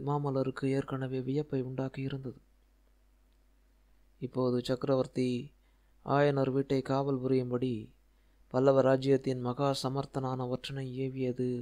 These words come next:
மாமல்லரின் வியப்பை பன்மடங்கு அதிகமாக்கியதுடன், அவருடைய மனதில் என்னவெல்லாமோ சந்தேகங்களை கிளம்புவதற்கு ஏதுவாயிற்று.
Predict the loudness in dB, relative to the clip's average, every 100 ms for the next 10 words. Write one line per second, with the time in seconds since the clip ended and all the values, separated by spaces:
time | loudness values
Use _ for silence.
0 | -6 -6 -4 -4 -4 -4 -6 -6 -6 -6
1 | -4 -4 -6 -6 -8 -6 -6 -6 -4 -4
2 | -4 -6 -6 -8 -8 -6 -4 -4 -6 -10
3 | -18 _ _ _ _ _ _ _ _ _
4 | _ _ _ _ _ _ _ 4 6 8
5 | 8 6 4 4 6 4 4 2 2 2
6 | 0 -4 -6 -6 0 0 0 -2 0 0
7 | 0 -2 -2 -2 -2 -2 0 0 -2 -4
8 | -4 -2 -4 -4 -4 -6 -8 -16